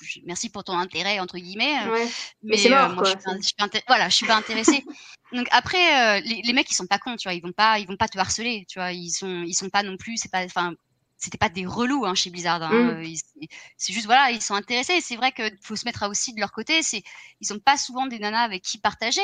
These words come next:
Speaker 1: parce qu'ils ont aussi, euh, je sais pas, ils veulent des potes féminines, tout ça.
Speaker 2: Mm.
Speaker 1: Bah, il y en a une qui arrive sur le floor, bon, bah, on va lui parler, quoi.
Speaker 2: Ouais.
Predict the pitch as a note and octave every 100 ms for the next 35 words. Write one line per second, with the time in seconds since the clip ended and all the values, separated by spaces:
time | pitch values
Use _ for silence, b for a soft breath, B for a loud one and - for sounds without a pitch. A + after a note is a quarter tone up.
0 | G4 F#3 - F#3+ F3+ F#3 - A#3+ A3+ F3+
1 | - F#3 A#3 E3+ E3 E3 G#3 G3+ - F3+
2 | F#3 G#3 A3+ F3+ F#3 C#4 E4+ B3+ B3+ B3
3 | B B B B B B _ _ _ _
4 | G3 F#3 F#3 F#3+ G#3 A#3 - D4+ E4+ -
5 | C4+ A3+ B3 - G3+ F#3 C4+ D4+ G#3+ A3
6 | E3+ E3+ E3+ F3 B3 C#4 - E3 _ _
7 | - A#3+ A#3+